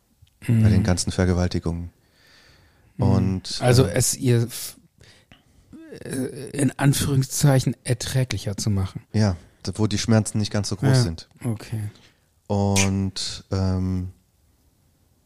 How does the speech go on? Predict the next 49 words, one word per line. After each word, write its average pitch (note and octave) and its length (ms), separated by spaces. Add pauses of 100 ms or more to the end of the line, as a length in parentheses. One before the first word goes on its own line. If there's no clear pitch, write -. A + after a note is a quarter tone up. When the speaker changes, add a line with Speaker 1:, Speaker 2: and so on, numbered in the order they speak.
(520)
Speaker 2:
ja, A2 140
er G2 180
ist A2 180
Speaker 1:
Mhm. A#2+ 300
Speaker 2:
sogar A2+ 340
dann A2 140
später A2+ 420
mit G#2+ 220
ihr G#2 500 (520)
vor A2+ 160
die F#2+ 80
Tür C#3 180
gegangen, F2 420 (760)
weil G2+ 480 (340)
er G2+ 200
hat A2 140
ja A2 100
gedacht, G#2+ 640
er G#2+ 120
baut G#2+ 280
sich - 160
da G2+ 300 (420)
eine G2 160
Speaker 1:
Eine - 20
Speaker 2:
Beziehung B2 340
Speaker 1:
Beziehung A#2+ 360
Speaker 2:
auf G#2+ 60
und A2 60
er G#2 60
Speaker 1:
auf, G2 60
ne? G#2+ 60
Speaker 2:
möchte A2+ 300
auch, G2+ 60
dass - 240
sie G#2 120
freiwillig A2+ 500
bei A#2 160
ihm G2 100
bleibt. A2+ 380
Speaker 1:
Mhm. - 80 (120)
Erinnert C3 380
mich B2+ 180
ein C3+ 80
bisschen C3+ 480
an B2 120
den A#2+ 100
Fall B2 440
Katja - 280
Kampusch. - 480